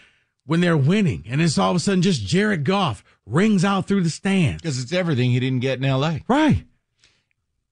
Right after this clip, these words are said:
Speaker 2: It's just like, I can't believe you have a conversa-, it's like you can't believe certain things are real.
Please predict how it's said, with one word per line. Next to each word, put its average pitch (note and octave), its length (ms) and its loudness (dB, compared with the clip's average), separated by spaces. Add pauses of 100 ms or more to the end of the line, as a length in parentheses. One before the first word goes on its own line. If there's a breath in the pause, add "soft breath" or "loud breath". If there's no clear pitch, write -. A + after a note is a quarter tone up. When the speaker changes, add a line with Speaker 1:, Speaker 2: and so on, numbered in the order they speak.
(220)
Speaker 2:
It's C#3 180 -6
just C#3 380 -4
like, A2+ 460 -10
I G#2+ 100 -12
can't C#3+ 340 -10
believe B2 600 -4
you G2 180 -12
have G#2+ 240 -6
a G#2 60 -4
conversa-, F#2+ 600 -8
it's A2+ 160 -10
like C3 160 -4
you C#3+ 80 -4
can't E3+ 200 -2
believe D#3 220 -2
certain C#3 280 -4
things A2 240 -4
are F#2+ 60 -10
real. E2+ 260 -8